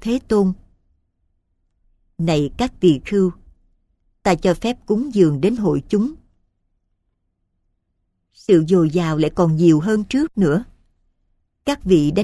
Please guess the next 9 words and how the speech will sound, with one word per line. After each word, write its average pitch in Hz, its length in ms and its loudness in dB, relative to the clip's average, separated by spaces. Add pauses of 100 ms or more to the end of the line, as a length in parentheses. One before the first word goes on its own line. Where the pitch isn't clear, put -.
trình 160 180 0
sự 151 240 -4
việc 156 300 -2
ấy 233 220 0
lên 202 200 2
Đức 240 200 -2
Thế 240 280 -4
Tôn. 196 240 0 (1600)
"Này 151 320 -2